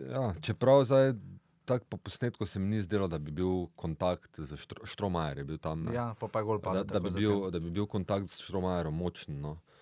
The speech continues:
Speaker 1: Se mi
Speaker 2: Vem,
Speaker 1: zdi
Speaker 2: sem nevarna igra, mislim, taki štarti, ne vem.
Speaker 1: Ja, neka pač p-,
Speaker 2: Meni se zdi
Speaker 1: presoja, se
Speaker 2: okej,
Speaker 1: mi
Speaker 2: no.
Speaker 1: zdi, da ni narobe, ja.
Speaker 2: Ja, ni
Speaker 1: Ja, in
Speaker 2: narobe, no.
Speaker 1: potem pa
Speaker 2: Je
Speaker 1: res, ja, takoj iz tiste akcije
Speaker 2: Potem
Speaker 1: predložek,
Speaker 2: predložek in
Speaker 1: ko
Speaker 2: gol,
Speaker 1: še
Speaker 2: no.
Speaker 1: bil Štromajer v eni,
Speaker 2: Ja, ja.
Speaker 1: pa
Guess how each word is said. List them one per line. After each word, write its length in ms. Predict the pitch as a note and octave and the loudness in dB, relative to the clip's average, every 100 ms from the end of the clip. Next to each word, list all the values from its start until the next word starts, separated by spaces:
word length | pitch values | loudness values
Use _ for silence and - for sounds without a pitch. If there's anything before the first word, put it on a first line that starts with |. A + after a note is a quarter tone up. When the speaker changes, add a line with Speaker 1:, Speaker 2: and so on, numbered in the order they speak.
| - _ _ | -20 _ _
Speaker 1:
Se 180 | - - | -16 -6
mi 80 | D#3+ | -2
Speaker 2:
Vem, 160 | F3 | 0
Speaker 1:
zdi 80 | C#3 | -2
Speaker 2:
sem 100 | C#3+ | -2
nevarna 380 | C#3+ C3+ C#3+ C3 | 0 4 4 4
igra, 600 | B2 C3 A#2 G#2 G2 F#2+ | -2 -2 0 0 0 -4
mislim, 260 | F#2+ A2+ C3+ | -6 -10 -8
taki 240 | B2 B2 | -6 -6
štarti, 400 | A#2+ B2 A#2 - G#2+ G2+ F#2+ | -4 -2 -2 -2 -6 -6 -8
ne 160 | F#2+ G2+ | -10 -8
vem. 220 | G#2 F2+ | -8 -8
Speaker 1:
Ja, 180 | - C#3+ | -2 2
neka 240 | G#2 G#2 F2 | 4 4 0
pač 220 | G2 - | -2 -8
p-, 160 | - - | -12 -6
Speaker 2:
Meni 300 | C3+ F#3 F3 | 0 4 6
se 60 | |
zdi 100 | C3+ | 6
Speaker 1:
presoja, 240 | C3 B2+ G#2 | 10 10 10
se 60 | |
Speaker 2:
okej, 100 | B2 | 8
Speaker 1:
mi 60 | G#2+ | 6
Speaker 2:
no. 40 | |
Speaker 1:
zdi, 80 | G2+ | 8
da 80 | B2+ | 6
ni 120 | A#2+ | 6
narobe, 360 | G#2+ F#2+ F2 D2 | 4 4 4 0
ja. 220 | C#2 D2 | -6 -8
Speaker 2:
Ja, 180 | - D3+ | -4 -2
ni 100 | C#3+ | 0
Speaker 1:
Ja, 0 | |
in 60 | D#3 | 6
Speaker 2:
narobe, 340 | C#3+ D3+ A#2 | 10 10 6
no. 120 | G2+ | 0
Speaker 1:
potem 260 | G#2+ B2 E3+ | -2 2 4
pa 120 | E3 | 6
Speaker 2:
Je 100 | E3 | 8
Speaker 1:
res, 160 | E3+ - | 6 8
ja, 100 | D3 | 6
takoj 320 | C#3 - E3 | 6 2 2
iz 80 | - | 2
tiste 240 | C#3 - | -4 2
akcije 400 | C3+ C3+ - C3 | 4 4 2 0
Speaker 2:
Potem 80 | G2+ F#2+ | 0 0
Speaker 1:
predložek, 560 | F#2 B2 C#3 C3+ A2+ | 2 4 6 6 6
Speaker 2:
predložek 360 | G#2 D3+ C#3+ B2+ | 4 0 -2 -4
in 80 | C3 | 0
Speaker 1:
ko 60 | |
Speaker 2:
gol, 80 | B2 | 2
Speaker 1:
še 100 | - | 4
Speaker 2:
no. 60 | A#2 | 4
Speaker 1:
bil 100 | C3 | 4
Štromajer 460 | - C3 B2 A#2 | 4 6 6 6
v 80 | G#2+ | 6
eni, 240 | B2 C3 G#2 | 4 4 2
Speaker 2:
Ja, 200 | E3+ F#3+ | 0 -2
ja. 220 | E3+ D3+ | -2 -4
Speaker 1:
pa 180 | B2+ | -2